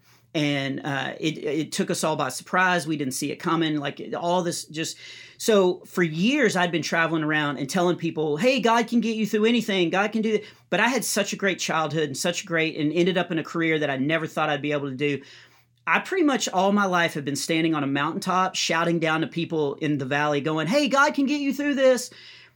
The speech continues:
But I'd never been in the valley. I've never been in this dark place. So my other kind of Blue Couch moment was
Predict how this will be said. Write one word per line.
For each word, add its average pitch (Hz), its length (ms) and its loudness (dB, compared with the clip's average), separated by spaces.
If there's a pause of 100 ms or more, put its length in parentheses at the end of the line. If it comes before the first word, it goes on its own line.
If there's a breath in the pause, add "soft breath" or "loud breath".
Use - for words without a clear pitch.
(120)
But 180 220 2
I'd 208 200 4
never 185 680 4
been 143 580 0
in 160 360 2
the 147 80 -2
valley. 139 440 0
I've 143 100 -4
never 156 340 0
been 143 200 -2
in 151 280 -2
this 131 180 -6
dark 143 300 -4
place. 151 340 -8 (240 loud breath)
So 170 480 2
my 170 160 4
other 202 380 2
kind 226 260 0
of 156 80 -2
Blue 185 220 0
Couch 180 340 -4
moment 156 560 0 (800)
was 151 520 2